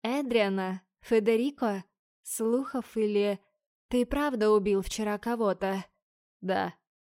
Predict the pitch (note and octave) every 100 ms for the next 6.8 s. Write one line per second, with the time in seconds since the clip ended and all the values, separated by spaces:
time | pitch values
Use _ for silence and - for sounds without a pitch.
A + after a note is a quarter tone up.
0 | _ _ _ C4 C4+ D4 A#3+ G#3+ G3+ G#3
1 | A3+ - B3+ A3+ B3+ F#3 - F#3+ F#3+ F#3
2 | G#3 F#3+ G3 F#3+ - - _ _ _ A3+
3 | A#3+ B3 B3 B3+ B3 A#3+ A3 A#3+ C4 A#3+
4 | G#3+ G#3 G#3 G#3 - C4 C4+ G#3 G3 F#3
5 | A3 A3 A3 C4 - G3 F#3 G3+ G#3+ G#3+
6 | G3 A#3 A3+ F#3+ F#3 - G3+